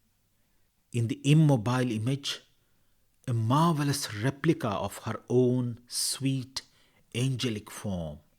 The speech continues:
with brow and eyes and lips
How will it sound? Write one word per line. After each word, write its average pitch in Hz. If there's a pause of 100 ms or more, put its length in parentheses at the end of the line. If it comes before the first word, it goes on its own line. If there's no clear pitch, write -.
(720)
with 90
brow 113
and 95
eyes 98 (420)
and 104
lips -